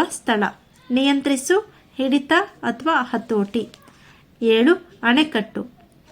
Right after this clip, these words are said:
ಅಣೆಕಟ್ಟು ಅಂದ್ರೆ ನದಿ ನೀರಿಗೆ ಅಡ್ಡಲಾಗಿ ಕಟ್ಟಿದಂತಹ ಕಟ್ಟೆಯನ್ನ ನಾವು ಅಣೆಕಟ್ಟು ಅಂತ ಕರಿತೀವಿ. ಎಂಟನೇದು ಉಪಕಾರ ಅಂದ್ರೆ ಸಹಾಯ ಅಥವಾ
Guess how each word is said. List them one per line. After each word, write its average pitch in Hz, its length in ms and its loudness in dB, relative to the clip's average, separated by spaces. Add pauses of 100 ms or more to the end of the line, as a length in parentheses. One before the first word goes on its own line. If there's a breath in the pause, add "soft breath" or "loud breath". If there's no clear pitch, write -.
(140)
ಅಣೆಕಟ್ಟು 240 520 -4
ಅಂದ್ರೆ 247 440 0 (840 soft breath)
ನದಿ 262 360 4
ನೀರಿಗೆ 277 360 2
ಅಡ್ಡಲಾಗಿ 226 680 2
ಕಟ್ಟಿದಂತಹ 214 680 -2 (140)
ಕಟ್ಟೆಯನ್ನ 226 480 -2 (160)
ನಾವು 247 340 -2
ಅಣೆಕಟ್ಟು 220 720 -4
ಅಂತ 196 240 -4
ಕರಿತೀವಿ. 196 580 -6 (420 soft breath)
ಎಂಟನೇದು 233 720 -2
ಉಪಕಾರ 262 640 0
ಅಂದ್ರೆ 226 320 0
ಸಹಾಯ 220 460 -4
ಅಥವಾ 220 540 -2